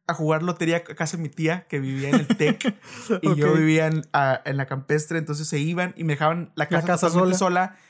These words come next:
Speaker 1: y era como
Speaker 2: Y,
Speaker 1: que
Speaker 2: pues,
Speaker 1: me traían la
Speaker 2: aprovechaba.
Speaker 1: batería, los amplis, y en la sala, porque, pues, Infonavit,
Speaker 2: Sí, sí.
Speaker 1: <laughs> este, armábamos ahí todos el, el, la
Speaker 2: Y, y
Speaker 1: batería,
Speaker 2: no,
Speaker 1: el
Speaker 2: y no
Speaker 1: ampli y
Speaker 2: había
Speaker 1: todo.
Speaker 2: pedo con, con los vecinos, güey.
Speaker 1: Eh, vi-, otra vez, porque Infonavit vives en el monte, güey. <laughs>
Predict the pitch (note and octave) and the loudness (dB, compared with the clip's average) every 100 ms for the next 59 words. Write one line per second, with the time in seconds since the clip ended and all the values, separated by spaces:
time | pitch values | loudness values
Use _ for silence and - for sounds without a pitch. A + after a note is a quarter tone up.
0 | _ C#3+ C#3+ D3 - F3+ F3 F3+ F3 F#3 | _ -8 -6 -6 -4 -2 0 2 2 4
1 | G3 F3 F3 F#3 G3 F#3+ F3 - G3 G3 | 4 4 2 2 2 2 0 0 0 0
2 | G3+ G#3 - _ D#3 D3+ C#3 C3 F#3 G3 | -4 -6 -8 _ -4 0 0 0 2 2
3 | F#3 F3+ D#3 C#3 C#3+ - C3 C3+ C3 F3 | 0 -2 -6 -8 -8 -8 -4 -2 0 -2
4 | E3+ _ - - F#3 F3+ E3+ - F#3 - | -4 _ -12 -2 0 2 0 0 0 2
5 | D#4 E3 - G#3 C4+ - - F#3 E3 E3 | 4 4 2 0 0 -6 -2 0 2 4
6 | F3 G3 F3+ E3+ E3 F3 F3+ F3 E3 D3 | 4 2 2 0 0 0 0 0 -2 -2
7 | D3 C#3 C3+ C#3 G3+ G#3+ F#3 F#3 D#3 E3+ | -4 -2 2 2 2 2 2 4 4 4
8 | F#3+ G#3 G3 G3 G#3+ G#3+ G#3 F#3 F3+ E3+ | 4 4 4 2 2 0 -2 -4 -2 -2
9 | D#3 D#3+ G#3 B3 C4+ _ _ _ - D3 | -2 -2 -2 -2 -8 _ _ _ 0 2
10 | D3 D3+ D#3+ C#3 _ _ _ - D3+ - | 2 2 -2 -2 _ _ _ -20 -20 -20
11 | _ _ - C#3 C#3 C3+ - - _ - | _ _ -10 -4 -2 -2 -4 -14 _ -6
12 | D3+ C#3+ C3+ D3 C3+ C#3 F3 D3 E3 E3+ | -4 -4 -4 -2 -2 -2 -4 -2 -2 -2
13 | E3+ C3 B2+ E3+ D#3 C3 B2+ C3 - - | -4 -6 -6 -8 -8 -8 -6 -6 -6 -8